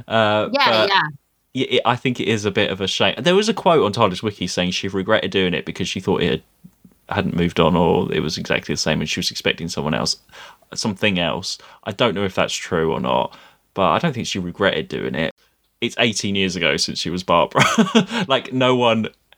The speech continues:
Speaker 1: only Doctor Who fans would really notice anyway. Uh, maybe you d-, yeah, she's not as recognisable. There's no characters that really stand out amazingly.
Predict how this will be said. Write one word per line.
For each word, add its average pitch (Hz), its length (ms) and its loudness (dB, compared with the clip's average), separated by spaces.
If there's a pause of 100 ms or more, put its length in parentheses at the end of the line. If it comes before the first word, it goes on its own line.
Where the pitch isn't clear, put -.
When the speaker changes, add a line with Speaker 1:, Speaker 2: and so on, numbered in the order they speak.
Speaker 1:
only 151 380 4
Doctor 139 260 0
Who 120 160 2
fans 98 400 2
would 98 140 -4
really 104 240 0
notice 104 440 0 (120)
anyway. 110 760 -2 (320)
Uh, 123 100 0
maybe 135 260 2
you 120 140 2
d-, 92 140 -8
yeah, 104 180 0
she's 101 220 -4
not 87 180 0
as 98 140 -2
recognisable. 90 840 -2 (240)
There's 147 240 -2
no 190 300 4
characters 127 520 0
that - 80 -6
really 107 480 4
stand 92 340 2
out 87 260 0
amazingly. 90 800 -2